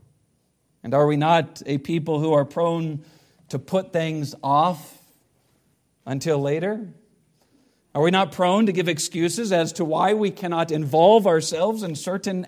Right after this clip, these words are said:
activities? Well, we are,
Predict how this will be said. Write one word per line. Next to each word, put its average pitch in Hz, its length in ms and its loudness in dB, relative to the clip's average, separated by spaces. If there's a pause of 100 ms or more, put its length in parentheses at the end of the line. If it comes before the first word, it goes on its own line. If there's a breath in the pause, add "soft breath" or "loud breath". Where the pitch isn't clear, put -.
activities? 180 1000 -4 (480 loud breath)
Well, 143 140 -6
we 196 180 2
are, 208 800 0